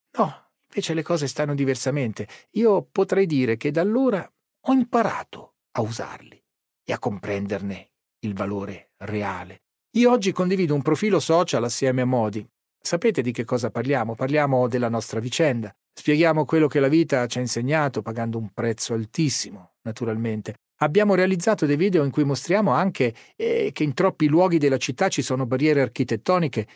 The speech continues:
che rendono la vita di Modi ancora più complicata di quanto già non sia. Ecco, questo sì che è un uso corretto del web. Denunciare le cose che non vanno, creare, non lo so, una rete di amicizie, scambiarsi conoscenze, dei punti di vista,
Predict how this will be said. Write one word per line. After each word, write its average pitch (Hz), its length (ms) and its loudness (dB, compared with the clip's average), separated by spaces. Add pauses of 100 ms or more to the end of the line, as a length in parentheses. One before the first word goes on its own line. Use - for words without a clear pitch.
che - 120 0
rendono 156 280 2
la 135 100 2
vita 151 280 0
di 127 100 0
Modi 139 440 2
ancora 143 580 2
più - 200 -4
complicata 120 640 -2
di 117 100 -6
quanto 117 320 -6
già 123 160 0
non 117 140 0
sia. 107 300 -4 (120)
Ecco, - 420 0 (380)
questo 311 400 2
sì 110 360 -2 (200)
che - 100 -2
è 151 40 6
un 160 100 2
uso 139 180 2
corretto 131 400 0
del 117 160 0
web. 104 400 -4 (140)
Denunciare 170 840 2
le 139 140 -2
cose 151 220 2
che 135 120 0
non 123 140 0
vanno, 127 380 -2 (200)
creare, 127 840 0
non 107 120 -8
lo 104 80 -8
so, 190 260 -4
una 117 160 -12
rete 135 220 -6
di 127 100 -2
amicizie, 120 600 -2 (160)
scambiarsi 202 500 2
conoscenze, 156 840 -2 (100)
dei - 180 2
punti 226 260 0
di 135 120 0
vista, - 440 -6